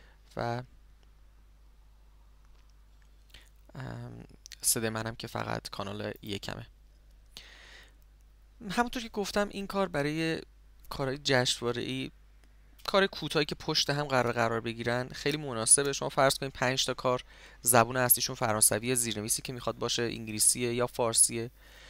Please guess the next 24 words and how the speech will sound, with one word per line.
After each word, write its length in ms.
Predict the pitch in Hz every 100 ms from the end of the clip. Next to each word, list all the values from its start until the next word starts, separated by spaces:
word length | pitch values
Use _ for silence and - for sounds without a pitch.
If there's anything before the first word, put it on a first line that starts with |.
| - -
که 100 | 156
شما 140 | 151
می‌تونید 280 | 143 151 139
بگید 180 | 135 135
مثلاً 420 | 120 107 107 117
فقط 280 | - 110 120 -
استریم 340 | - - 123
یک 300 | 123 113 -
و 60 | 104
دو 200 | 110 127
رو 60 |
فعال 400 | 143 131 - 120
کن 200 | 120 117
یا 100 | 113
فقط 280 | 120 110 113
استریم 420 | 110 - - 113
یک 180 | 117 110
و 40 | 113
دو 120 | 104
و 60 |
سه 280 | 107 - 175
رو 60 | 165
فعال 300 | 160 147 147
کن 220 | - 151